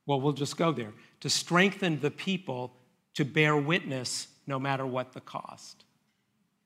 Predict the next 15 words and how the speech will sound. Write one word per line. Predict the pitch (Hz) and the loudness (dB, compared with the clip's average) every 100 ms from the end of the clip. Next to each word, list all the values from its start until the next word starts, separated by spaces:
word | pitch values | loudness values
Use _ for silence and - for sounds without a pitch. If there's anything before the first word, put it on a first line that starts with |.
| _ _ _ _ _ _ _ _ _ _ _ _ | _ _ _ _ _ _ _ _ _ _ _ _
And | 185 180 175 | 8 8 8
in | 233 240 220 | 8 10 12
that | 185 196 | 10 10
Revelation | 175 160 165 185 196 - 156 151 - | 8 8 6 6 6 4 2 0 8
passage | 165 175 175 170 127 | 12 12 10 4 6
that | 151 | 4
you | 147 151 | 6 4
heard | 139 160 143 | 6 4 6
read, | 156 208 147 135 - - 170 | 6 8 6 2 -6 -8 -2
Jesus | 120 196 220 208 170 160 | 8 10 10 8 4 4
is | 143 | 6
actually | 165 165 - 170 156 | 8 8 6 4 2
called | 156 - 208 165 135 151 165 - - _ _ _ _ _ _ _ _ _ | 2 6 8 10 8 4 2 -6 -20 _ _ _ _ _ _ _ _ _
the | 156 | -2
faithful | - 170 165 165 170 156 160 156 | 4 6 6 4 4 4 4 0